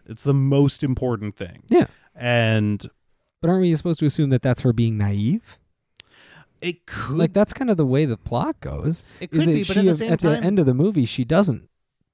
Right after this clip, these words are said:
Speaker 2: choose that thing.
Speaker 1: No, she does.
Speaker 2: Does she?
Speaker 1: At the end of the movie, she, mm, kisses and marries Shrek
Speaker 2: Well,
Speaker 1: because
Speaker 2: right.
Speaker 1: it's her true love's whatever to break the curse, and then
Speaker 2: Mm-hmm.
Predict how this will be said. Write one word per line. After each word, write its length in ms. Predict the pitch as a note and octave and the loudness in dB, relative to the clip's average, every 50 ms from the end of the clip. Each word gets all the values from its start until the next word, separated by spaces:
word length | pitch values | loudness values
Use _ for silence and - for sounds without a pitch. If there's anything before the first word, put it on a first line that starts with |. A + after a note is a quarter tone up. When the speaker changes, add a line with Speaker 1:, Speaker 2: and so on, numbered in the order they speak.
| _ _ _ - | _ _ _ -10
Speaker 2:
choose 280 | - - B2+ A#2+ G#2+ A2+ | 0 4 4 4 4 4
that 240 | - G#2+ F2 - _ - | 0 -4 -4 -6 _ -8
thing. 400 | - F#2+ D2+ F2 F#2 G2 - - | -8 -8 -8 -10 -16 -20 -16 -6
Speaker 1:
No, 220 | B2+ F3+ B3 C4+ - | 0 2 2 2 2
she 160 | - A3 F#3+ | 0 -2 0
does. 540 | G3 A3 D#4+ E4+ F#3+ A#2+ G#2+ - - - _ _ _ _ _ _ _ _ _ - | 0 0 0 0 -2 -4 -6 -10 -16 -20 _ _ _ _ _ _ _ _ _ 0
Speaker 2:
Does 220 | - D#3 G#3+ C#4 | 4 4 4 4
she? 260 | - - E4 F4+ F4+ | 2 -2 -2 -2 0
Speaker 1:
At 140 | - F3 - | -2 -2 0
the 100 | A3 F#3+ | 2 2
end 120 | G3 A#3+ B3 | 2 2 0
of 60 | A3+ | 0
the 80 | F#3 | 2
movie, 280 | D#3+ F3+ A#3+ C4 C4 G3+ | 2 2 2 2 2 0
she, 300 | - - - F3+ F3 D#3+ C3 A#2+ _ _ _ - | -2 -2 -2 -2 -2 -2 -4 -8 _ _ _ -6
mm, 380 | C#3 C3+ C3+ C3+ C3 B2 B2 A#2 - _ | -2 -2 0 0 -2 -4 -6 -10 -14 _
kisses 400 | - - F#3 F#3 - E3+ D3+ D3 | 0 0 0 0 0 -2 -2 0
and 160 | D3 C#3+ C3+ | 0 0 0
marries 340 | C#3 D3+ D#3 D3+ C#3 B2+ A#2+ - | 0 0 0 0 0 -2 -2 -4
Shrek 520 | - - - - D3 D#3 F#3 F3 - - - | -8 -8 -6 -2 0 2 2 2 0 -4 -4
Speaker 2:
Well, 140 | - G3 F3 | -2 0 0
Speaker 1:
because 120 | C3+ A#2+ G#2+ | 2 2 0
Speaker 2:
right. 60 | G#2 G2+ | 0 -2
Speaker 1:
it's 100 | E2 - | -6 -6
her 100 | D3+ C3+ | -8 -8
true 400 | A#2 _ - - - E3 D3+ D3+ | -8 _ -12 -4 0 2 2 2
love's 340 | D3 C#3 C#3 C3 B2 B2 A#2+ | 4 2 2 0 0 -2 -2
whatever 320 | A#2 B2 B2+ C#3+ C#3+ D3+ | 0 2 2 2 0 0
to 60 | C3+ | -2
break 160 | B2+ C#3 C3 B2 | 0 -2 -2 -2
the 80 | B2 | -4
curse, 280 | - F#3+ F#3+ F3 - - - - - - - _ _ - | -4 -2 -2 -2 -2 -4 -12 -20 -20 -20 -20 _ _ -10
and 120 | C#3+ D3+ F3 | -6 -2 0
then 240 | A#3 D4+ E4 E4+ | 2 2 2 0
Speaker 2:
Mm-hmm. 320 | - A#2+ G2 G#2+ G#2+ G2+ | 0 -2 -2 -2 -4 -4